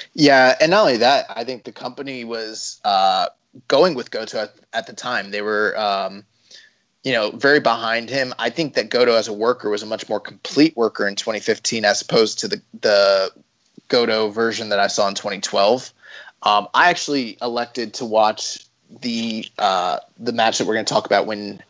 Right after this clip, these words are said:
um, Nakamura regains the title. But, um, you know, overall, you look at this, this, uh, title run,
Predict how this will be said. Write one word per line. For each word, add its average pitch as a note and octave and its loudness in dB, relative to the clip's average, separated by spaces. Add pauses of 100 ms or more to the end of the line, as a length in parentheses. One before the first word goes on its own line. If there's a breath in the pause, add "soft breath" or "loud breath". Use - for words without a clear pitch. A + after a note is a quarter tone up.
um, F#2+ 0 (180)
Nakamura A2+ 0
regains G#2+ -4
the A#2 -2
title. F#2+ 2 (540 loud breath)
But, B2 4
um, A2+ 2 (600)
you D3 -2
know, C#3 -2
overall, D3+ 6
you B2 -8
look C3 -8
at A2 -10
this, - -16 (160)
this, A#2 -8
uh, G2+ -2 (640)
title D#3+ 4
run, G#2 -10